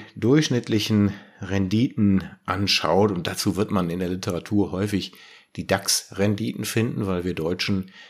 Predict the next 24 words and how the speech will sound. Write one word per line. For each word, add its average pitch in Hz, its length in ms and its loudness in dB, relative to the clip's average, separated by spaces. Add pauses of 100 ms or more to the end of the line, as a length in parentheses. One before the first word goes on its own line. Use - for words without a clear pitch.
(140)
kleben 117 360 4
ja 101 120 4
unheimlich 101 560 0
an 98 80 -2
unserem 90 320 -4
dax. - 420 2
Einen 95 120 0
anderen 101 280 0
Index 107 560 0
kennt 170 320 2
kaum 143 260 4
jemand, 131 560 2
deshalb 92 280 -4
wird 87 140 -6
immer 120 200 -2
nur 104 300 2 (120)
der 85 120 2
dax - 320 -2
zitiert. 101 500 2 (540)
Also 147 160 4
tatsächlich 160 720 0
ist 160 220 0
der 101 80 4
dax, - 580 0